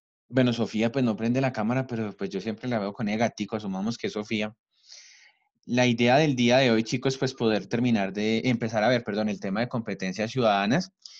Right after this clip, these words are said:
y es un poquito, pues, junto a lo del tema de la clase anterior. Entonces, eh, podemos hacer como un pequeño recorderis de qué fue lo que vimos en la clase anterior. ¿Me colaboran ustedes, porfa?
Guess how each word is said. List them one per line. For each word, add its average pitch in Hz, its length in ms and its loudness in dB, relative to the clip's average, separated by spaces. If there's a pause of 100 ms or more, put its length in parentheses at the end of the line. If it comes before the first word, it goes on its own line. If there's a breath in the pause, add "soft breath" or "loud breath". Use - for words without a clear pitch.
(240 loud breath)
y 117 180 2
es 110 180 0
un 120 100 -2
poquito, 135 480 -2
pues, - 580 0 (140)
junto 147 460 2
a - 20 6
lo 135 140 2
del 113 160 2
tema 101 220 -2
de 117 60 0
la 120 100 2
clase 95 300 -6
anterior. 127 460 2 (760 loud breath)
Entonces, 135 640 2
eh, 113 540 4
podemos 120 320 4
hacer 135 220 0
como 139 180 0
un 120 100 2
pequeño 127 380 0
recorderis 113 640 0
de 117 160 0
qué 110 120 -4
fue 117 140 0
lo 120 80 2
que 120 120 -6
vimos 104 180 -2
en 117 40 2
la 120 100 0
clase 101 220 -4
anterior. 113 380 -4
¿Me 123 100 -6
colaboran 101 460 -2
ustedes, 123 380 -4
porfa? 113 300 -6